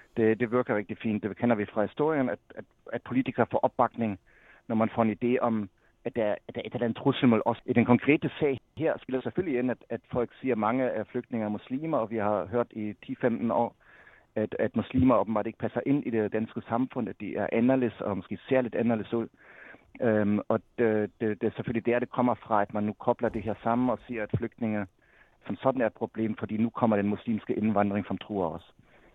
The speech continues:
Og igen vil jeg sige, at også det er en myte, at, at muslimer skulle være, efter de undersøgelser, jeg kender, øh, er det en myte, at, at, øh, muslimer skulle være særlig antidemokratiske eller, øh, tilsvarende, øh, sådan værdier, som, som,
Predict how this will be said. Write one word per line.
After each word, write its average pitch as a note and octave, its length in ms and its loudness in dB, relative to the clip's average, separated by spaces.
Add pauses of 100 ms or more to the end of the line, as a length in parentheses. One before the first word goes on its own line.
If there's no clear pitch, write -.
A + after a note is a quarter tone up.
(300)
Og G2+ 180 4
igen A#2 300 4
vil B2 80 2
jeg G#2+ 180 0
sige, A2+ 240 -6
at G2 160 -4
også A2 220 -4
det - 200 -2
er G#2 120 0
en G2 140 -2
myte, G#2+ 300 -2
at, F#2 140 -4 (140)
at F#2 120 -10
muslimer G2+ 360 -4
skulle F#2 260 -6
være, F#2 240 -2 (580)
efter - 160 -16
de G#2+ 100 0
undersøgelser, G#2 540 2
jeg G#2 140 4
kender, G#2 300 4
øh, F#2+ 300 0
er F#2 60 -2
det G2 120 0
en G2+ 60 4
myte, A2+ 360 4
at, G2+ 100 0 (600)
at, G2+ 160 -2 (160)
øh, G2 220 0
muslimer G2+ 400 2
skulle G2+ 240 0
være F#2 360 0 (180)
særlig G#2 460 2 (600)
antidemokratiske G#2 1120 -2
eller, F#2 400 -2
øh, G2 180 -2
tilsvarende, F#2 720 -4
øh, F#2 240 -4
sådan F2+ 320 -2
værdier, G#2 380 2
som, F#2+ 220 2
som, F#2 440 0